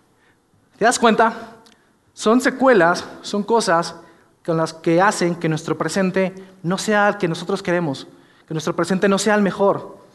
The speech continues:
el, nuestro, nuestra vida no sea la vida perfecta. Y es curioso porque cuando Dios crea y a Adán y, a Adán y a Eva, son cosas pa-, eh, que Dios no diseñó para ellos.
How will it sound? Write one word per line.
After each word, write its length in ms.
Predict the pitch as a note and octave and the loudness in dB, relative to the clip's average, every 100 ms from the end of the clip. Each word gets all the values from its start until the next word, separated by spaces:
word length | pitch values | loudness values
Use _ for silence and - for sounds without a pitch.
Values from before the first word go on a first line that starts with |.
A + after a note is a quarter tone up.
| _ | _
el, 380 | D#3+ D#3 D#3+ F3 | -2 0 0 0
nuestro, 600 | E3 D#3+ D#3 D3+ D3+ D3+ | -2 -2 0 2 2 2
nuestra 240 | D#3+ D#3 E3+ | -2 -2 0
vida 180 | G3+ G3+ | 2 2
no 100 | F#3+ | 2
sea 120 | G#3 | 2
la 120 | G#3 | 2
vida 280 | F#3+ G#3+ G#3 | 4 2 2
perfecta. 500 | F3+ G3 F#3 - C3 - _ _ _ _ _ - - | -2 0 -2 -4 -12 -18 _ _ _ _ _ -18 -4
Y 60 | |
es 100 | A3+ | -4
curioso 580 | - C#4+ C#4 B3+ F3+ G3 - - - | 2 4 4 4 4 2 0 -14 -2
porque 240 | G3 F3+ F#3+ | 0 2 4
cuando 240 | F#3+ F#3 | 4 6
Dios 240 | G#3 A#3+ | 6 4
crea 460 | A#3+ A#3 G#3+ G3+ F#3+ | 4 4 6 6 4
y 60 | F3 | 2
a 60 | D#3+ | 0
Adán 240 | D#3 G3 | 2 2
y, 120 | F#3+ | 2
a 320 | - D3+ D3+ D#3 | 4 4 6 4
Adán 260 | E3 F#3+ | 4 2
y 100 | G3+ | 2
a 160 | G3+ A3 | 2 4
Eva, 260 | E3+ F#3+ - - - | 4 2 0 -14 -6
son 320 | - A#3+ C4 | 2 4 4
cosas 520 | A3 A3+ G#3+ G#3+ B3 | 4 4 4 2 2
pa-, 280 | - F3 D#3 | -2 2 4
eh, 360 | D3+ D3+ D3+ D3 | 4 4 2 0
que 100 | E3+ | 0
Dios 220 | F3+ F#3+ | 2 2
no 80 | G#3+ | 2
diseñó 340 | G#3+ F#3 E3+ | 2 2 2
para 220 | F#3 F#3 | 4 2
ellos. 320 | C#4 F3+ C3 | 2 2 0